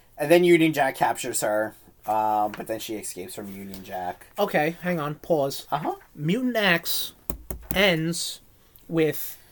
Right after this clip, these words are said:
Speaker 2: Kitty Pryde. So in Mutant X, Kitty
Speaker 1: Mm-hmm.
Speaker 2: Pryde is like Bloodstorm's
Speaker 1: Renfield.
Speaker 2: uh, Renfield. Her, what's the, what's the, what's the term?
Speaker 1: Uh,
Speaker 2: Familiar?
Speaker 1: Daywatcher?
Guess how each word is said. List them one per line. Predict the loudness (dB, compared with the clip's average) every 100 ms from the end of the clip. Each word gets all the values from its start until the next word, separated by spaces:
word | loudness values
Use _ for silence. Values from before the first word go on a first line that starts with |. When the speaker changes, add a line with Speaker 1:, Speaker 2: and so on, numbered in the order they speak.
| -8
Speaker 2:
Kitty | -4 -4
Pryde. | 0 2 2 0 -2
So | 0
in | 2 0 0
Mutant | 0 -2 -2
X, | -2 -4 -8
Kitty | -4 -4
Speaker 1:
Mm-hmm. | -2
Speaker 2:
Pryde | -2 0 -2 -6 -6
is | -6 -6 -8
like | -4 -2 -2 -4 -12 -20 -20 -20 -20 _ -18
Bloodstorm's | -6 -2 -2 -2 -4 -4 -4 -6 -8 -10 -14 -16 _ _ -20 -6
Speaker 1:
Renfield. | -4 -2 -2 -4 -4
Speaker 2:
uh, | -8 -10 -10 -8
Renfield. | -8 -8 -10 -12 -10
Her, | -8 -8 -8 -10 -12 -12
what's | -12 -14
the, | -14 -10
what's | -10
the, | -12 -14
what's | -10 -10
the | -12
term? | -12 -10 -10 -14 _ -6
Speaker 1:
Uh, | 2 4 6 6 4
Speaker 2:
Familiar? | 4 6 6
Speaker 1:
Daywatcher? | 6 2